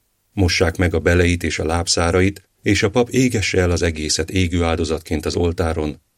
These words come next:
hogy a füstje felszálljon. Kellemes illatú tűzáldozat ez Jehovának.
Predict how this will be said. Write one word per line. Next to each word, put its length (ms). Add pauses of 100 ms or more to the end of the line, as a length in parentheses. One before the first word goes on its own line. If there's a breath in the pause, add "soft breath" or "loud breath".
hogy 160
a 60
füstje 320
felszálljon. 880 (640)
Kellemes 500
illatú 420
tűzáldozat 680
ez 120
Jehovának. 760